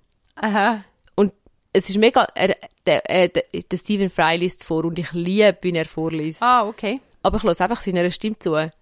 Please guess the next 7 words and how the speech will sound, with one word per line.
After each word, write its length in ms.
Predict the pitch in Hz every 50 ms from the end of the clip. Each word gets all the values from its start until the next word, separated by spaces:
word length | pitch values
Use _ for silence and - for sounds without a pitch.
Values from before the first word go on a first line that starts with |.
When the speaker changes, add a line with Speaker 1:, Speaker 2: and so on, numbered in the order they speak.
| _ _
Speaker 1:
<laughs> 180 | 226 220 185 202
Speaker 2:
mache 240 | - 185 - - -
sonst 160 | 214 214 214
irgendetwas. 760 | 226 208 - 427 349 302 349 392 - - 160 156 156 - - - 240
Ich 140 | - -
bin 140 | 240 202 196
irgendwie 440 | 190 190 196 180 - 180 175 170 175